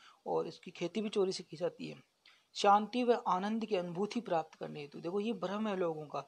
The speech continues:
कि इसकी, अ, भ्रमित है कि शांति और आनंद की अनुभूति कर,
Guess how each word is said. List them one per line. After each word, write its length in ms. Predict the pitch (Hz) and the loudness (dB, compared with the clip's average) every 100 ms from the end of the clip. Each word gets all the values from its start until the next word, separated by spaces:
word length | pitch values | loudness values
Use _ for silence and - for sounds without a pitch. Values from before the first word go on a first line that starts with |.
| _ - _ - | _ -20 _ -4
कि 120 | 190 | -2
इसकी, 440 | 170 - 196 190 - _ _ | -4 -4 -6 -6 -10 _ _
अ, 180 | 170 156 | -2 -2
भ्रमित 440 | 147 170 196 226 | -2 -4 -2 0
है 180 | 240 262 | 2 2
कि 120 | 254 | -2
शांति 460 | 233 202 175 175 208 | -4 2 2 2 0
और 140 | 208 | 2
आनंद 400 | 190 175 180 196 | 4 4 2 -2
की 120 | 202 185 | -2 -2
अनुभूति 420 | 175 165 170 208 | -2 -6 -6 -2
कर, 160 | 185 | 0